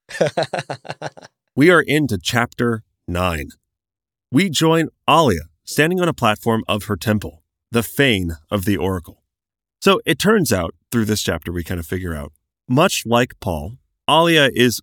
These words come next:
Speaker 2: also <laughs> kind of, like, super grossed out by the pilgrims and all the people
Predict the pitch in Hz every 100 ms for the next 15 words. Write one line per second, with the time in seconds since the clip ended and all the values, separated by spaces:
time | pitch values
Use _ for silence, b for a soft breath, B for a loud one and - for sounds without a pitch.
0 | - 117 123 165 139 - - 104 - -
1 | 107 98 - b b - - 110 127 107
2 | 101 101 - 92 90 92 87 - 90 101
3 | 117 - 95 90 85 82 98 107